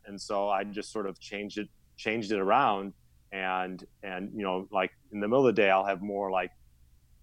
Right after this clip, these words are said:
maybe an omelet or something. It might put a little bit of, like, avocado in there or something, but I'll keep it pretty,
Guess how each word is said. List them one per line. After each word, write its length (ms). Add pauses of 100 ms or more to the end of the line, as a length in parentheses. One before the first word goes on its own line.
maybe 240
an 60
omelet 400 (400)
or 80
something. 500
It 120
might 220
put 140
a 40
little 220
bit 120
of, 100
like, 160
avocado 600
in 100
there 140
or 80
something, 380
but 140
I'll 140
keep 220
it 120
pretty, 340